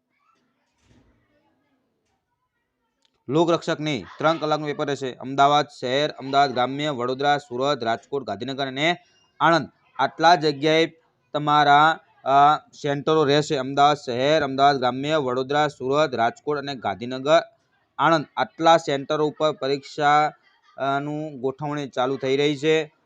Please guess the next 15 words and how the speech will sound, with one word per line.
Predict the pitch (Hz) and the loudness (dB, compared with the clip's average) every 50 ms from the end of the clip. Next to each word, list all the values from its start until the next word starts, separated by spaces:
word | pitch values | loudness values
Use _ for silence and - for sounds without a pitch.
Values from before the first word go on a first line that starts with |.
| _ - | _ -8
માહિતી | 113 123 123 135 139 - 147 | -4 -2 0 -2 -2 -4 -6
મંગાવી | 139 131 127 135 135 143 147 156 156 143 | -6 -6 -4 2 2 4 4 4 0 -2
છે. | - 160 156 156 | 0 0 0 0
કુલ | 147 _ - 139 143 139 | 0 _ -4 -4 -4 -4
ત્રણ | 135 _ - 143 151 151 139 123 117 113 | -6 _ -4 -4 -2 -2 -4 -4 -4 2
લાખ | 120 139 165 165 160 - | 4 4 4 4 2 -2
વિદ્યાર્થીઓ | 127 123 104 95 107 135 143 143 143 _ - 139 143 135 | -12 -12 -10 -6 -4 -2 -2 -2 -6 _ -8 -8 -8 -6
પરીક્ષા | - 123 123 131 131 - - - 139 131 - - | -6 -6 -8 -8 -10 -12 -10 -6 -6 -6 -6 -6
આપવાના | 110 117 - _ _ - 139 135 135 135 131 131 127 _ _ _ _ _ _ - | -6 -6 -6 _ _ -6 -4 -4 -2 -2 -4 -4 -4 _ _ _ _ _ _ -6
એવી | 131 135 131 | -4 -4 -4
અંદાજિત | - - 117 113 113 117 131 160 180 170 185 180 139 | -4 -6 -10 -12 -8 0 4 4 4 4 4 0 0
માહિતી | 143 139 135 139 143 143 - - 147 139 | 0 -2 0 0 -2 -4 -6 -4 -2 -2
આપવામાં | 127 - - 131 127 127 123 | -2 -2 -4 -6 -4 -4 -2
આવેલી | 123 127 123 117 113 | -2 -2 -4 -4 -6
છે. | 113 - - 175 160 117 - _ | -6 -2 0 2 2 2 0 _